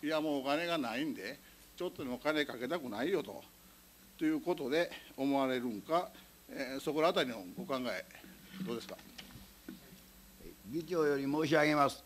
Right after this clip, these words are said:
Speaker 2: 本日の会議時間は議事の都合により、あらかじめ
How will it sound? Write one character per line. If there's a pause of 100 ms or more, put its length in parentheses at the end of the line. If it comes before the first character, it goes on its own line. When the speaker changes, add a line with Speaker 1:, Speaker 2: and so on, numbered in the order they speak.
Speaker 2:
本
日
の
会
議
時
間
は
議
事
の
都
合
に
よ
り、 (260)
あ
ら
か
じ
め